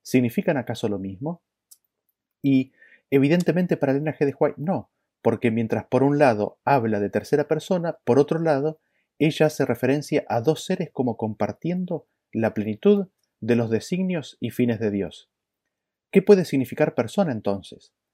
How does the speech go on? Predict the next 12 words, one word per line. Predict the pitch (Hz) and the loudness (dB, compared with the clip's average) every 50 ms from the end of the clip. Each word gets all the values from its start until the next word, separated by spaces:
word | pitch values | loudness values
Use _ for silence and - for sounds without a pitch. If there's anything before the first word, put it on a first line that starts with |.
| _ _ _ _ _ _ _ | _ _ _ _ _ _ _
Para | - 113 107 110 117 | 0 2 4 4 4
ello, | 131 151 147 - 175 165 - - | 4 4 2 0 -2 -4 -4 -6
miremos | - 131 113 110 120 143 151 147 - - | -6 -4 2 4 4 4 4 2 -2 -4
el | 127 113 | -4 -4
diccionario | 104 101 - - 117 120 123 131 120 | -4 -6 -6 -4 -4 -2 0 0 0
de | 113 | 0
la | 104 107 120 | 0 0 0
época | 143 - - 156 - - 160 - - | 0 -2 -2 -4 -2 -4 -4 -4 -6
y | - 127 120 | -6 -6 -2
veamos | 101 113 117 135 156 165 160 139 120 | 0 0 2 2 0 0 -4 -4 -2
dos | 139 165 160 | -2 -2 0
definiciones. | 156 139 - 120 113 113 101 - - 95 85 78 73 - _ _ | 0 0 0 -2 -4 -4 -6 -8 -8 -8 -8 -8 -10 -16 _ _